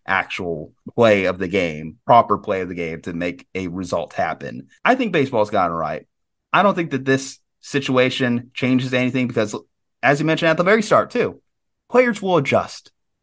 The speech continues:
Players will adapt. You know, eventually players will know, "Oh, shit, I only have,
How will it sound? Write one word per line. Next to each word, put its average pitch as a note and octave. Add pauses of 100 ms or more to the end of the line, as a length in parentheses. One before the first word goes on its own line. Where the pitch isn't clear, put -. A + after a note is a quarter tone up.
Players F#3+
will C#3+
adapt. G#2+
You D#3
know, D#3
eventually D#3
players D#3
will C#3
know, C#3
"Oh, A#3+
shit, -
I D#3+
only G3
have, F3+